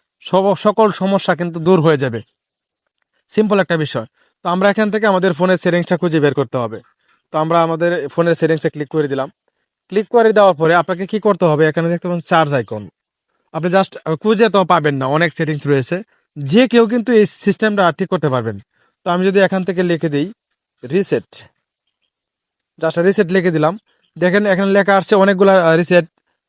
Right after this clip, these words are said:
শর্টকাট, রিসেট ফোন, রিসেট all সেটিংস। এখানে অনেক অপশন থাকবে। যদি রিসেট ফোনে ক্লিক করেন, তাহলে কিন্তু এখান থেকে দেখতে পাচ্ছেন রিসেট নেটওয়ার্ক সেটিংস, রিসেট all সেটিংস, eraser all data। আপনি যদি eraser all data ক্লিক করে দেন, তাহলে আপনার ফোন থেকে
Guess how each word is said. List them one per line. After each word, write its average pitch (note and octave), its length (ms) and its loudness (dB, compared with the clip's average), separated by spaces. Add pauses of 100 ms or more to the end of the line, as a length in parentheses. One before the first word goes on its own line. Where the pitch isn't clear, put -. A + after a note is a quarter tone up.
শর্টকাট, E3 500 0 (180)
রিসেট F3 360 -2
ফোন, E3 380 2 (320)
রিসেট E3 260 -2
all D#3+ 200 0
সেটিংস। C3 500 -6
এখানে G3 280 0
অনেক F#3+ 320 0
অপশন F#3+ 260 0
থাকবে। E3+ 180 0
যদি E3+ 200 -2
রিসেট F3 360 -2
ফোনে F3+ 240 0
ক্লিক E3 180 -4
করেন, D#3+ 280 0 (360)
তাহলে E3+ 240 0
কিন্তু G#3+ 240 -2
এখান F#3 280 2
থেকে F#3+ 300 0 (840)
দেখতে D3+ 240 -2
পাচ্ছেন F#3 320 0
রিসেট F#3 440 0 (100)
নেটওয়ার্ক D3+ 420 -2
সেটিংস, E3+ 480 -4 (440)
রিসেট E3+ 300 -2
all D#3+ 220 0
সেটিংস, F#3 480 -2 (360)
eraser F#3+ 360 2
all E3 320 2
data। C3+ 280 -2 (100)
আপনি D3+ 220 -4
যদি F#3+ 300 0
eraser G3+ 240 4
all F3 200 2
data F#3 200 2
ক্লিক E3+ 240 -4
করে D#3 200 0
দেন, D#3+ 200 -4
তাহলে D#3+ 320 0
আপনার D#3+ 280 0
ফোন F3 220 -4
থেকে G3+ 300 -2